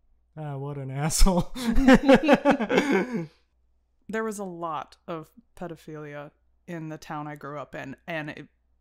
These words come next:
Speaker 1: What advice would you give them? That's the problem with the internet. No one gives a shit if you were raped your whole life in a basement and then you're twenty years old and you have no idea how to function in the real world.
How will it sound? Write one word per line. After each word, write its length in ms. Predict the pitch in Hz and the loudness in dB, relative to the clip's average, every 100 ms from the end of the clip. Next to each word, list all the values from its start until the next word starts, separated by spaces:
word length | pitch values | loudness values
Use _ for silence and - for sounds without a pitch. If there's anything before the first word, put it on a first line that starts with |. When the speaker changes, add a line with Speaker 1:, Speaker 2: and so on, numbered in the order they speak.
| _ _ _ _ _ _ _ _ _ _ _ _ _ _ - | _ _ _ _ _ _ _ _ _ _ _ _ _ _ -18
Speaker 1:
What 360 | 131 147 196 214 | -12 -6 -4 -2
advice 520 | 175 156 170 160 - | -4 -4 -4 -4 -8
would 140 | 147 | -8
you 100 | 143 | -6
give 360 | 131 139 123 117 | -6 -8 -8 -10
them? 300 | 113 107 101 _ _ _ _ _ _ _ _ _ _ _ _ _ _ _ _ 202 _ 139 | -10 -12 -14 _ _ _ _ _ _ _ _ _ _ _ _ _ _ _ _ -20 _ -4
That's 260 | 175 202 | -2 -2
the 100 | - | -2
problem 320 | 208 214 202 165 | -2 0 0 -2
with 100 | 139 | -4
the 100 | 143 | -4
internet. 380 | 139 131 127 | -4 -6 -6
No 140 | 143 190 | -4 -2
one 140 | 240 | -2
gives 200 | 208 160 | -2 -4
a 60 | 156 | -6
shit 500 | - - 190 156 - | -8 -8 -6 -6 -6
if 140 | 147 - | -10 -4
you 80 | 165 | -2
were 120 | 143 | -2
raped 420 | 127 156 160 - | -2 -2 -2 -2
your 120 | 151 | -2
whole 180 | 139 156 | -2 -2
life 220 | 151 151 | -2 -4
in 80 | 147 | -6
a 40 | |
basement 560 | 127 143 143 - 151 151 | -6 -4 -4 -4 -6 -6
and 120 | 139 | -4
then 120 | 147 143 | -4 -4
you're 100 | 131 | 0
twenty 340 | - 165 156 | 2 2 0
years 220 | 151 143 | -2 -2
old 200 | 147 147 | -2 -2
and 60 | 143 | -4
you 60 | 143 | -4
have 160 | 127 | -4
no 160 | 143 147 | -4 -2
idea 300 | 147 147 147 | -2 -2 -4
how 120 | 156 | -4
to 80 | 139 | -8
function 460 | - 147 143 147 | -6 -6 -6 -8
in 80 | 139 | -6
the 80 | 135 | -6
real 240 | 131 135 | -4 -4
world. 340 | 131 131 127 | -4 -6 -8